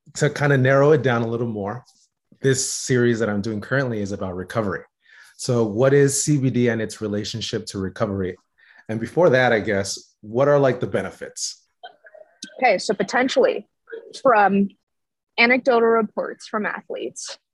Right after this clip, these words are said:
Speaker 1: Mm-hmm.
Speaker 2: and a qualitative project I did,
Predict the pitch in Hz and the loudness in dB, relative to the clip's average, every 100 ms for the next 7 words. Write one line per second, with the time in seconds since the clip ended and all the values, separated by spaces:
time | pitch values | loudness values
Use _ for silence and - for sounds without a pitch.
0 | _ 180 180 170 170 185 - 170 170 - | _ 0 2 2 0 -4 0 2 2 -4
1 | - 208 208 214 - 226 185 - 185 180 | 0 2 2 -2 -4 -8 -8 -6 -6 -6
2 | 170 170 - - 175 165 190 | -10 -10 -10 -10 -10 -10 -10